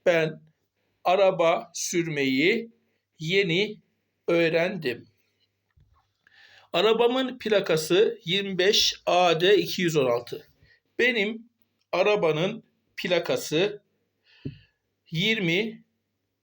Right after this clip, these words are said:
beş A D ayırıyorum.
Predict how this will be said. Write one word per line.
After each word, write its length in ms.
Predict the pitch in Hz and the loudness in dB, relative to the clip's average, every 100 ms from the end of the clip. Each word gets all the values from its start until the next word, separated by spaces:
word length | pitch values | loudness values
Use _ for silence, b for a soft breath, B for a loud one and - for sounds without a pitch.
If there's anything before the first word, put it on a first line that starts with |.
| _ | _
beş 600 | 190 170 208 - - - - _ _ _ _ _ _ _ | 0 2 2 0 -2 -6 -14 _ _ _ _ _ _ _
A 400 | - 170 175 208 - _ _ _ - | 0 4 4 2 -4 _ _ _ 0
D 440 | 156 151 156 - _ - | 4 4 4 -2 _ -2
ayırıyorum. 760 | 160 170 160 135 135 185 226 | 2 2 2 2 0 -2 -6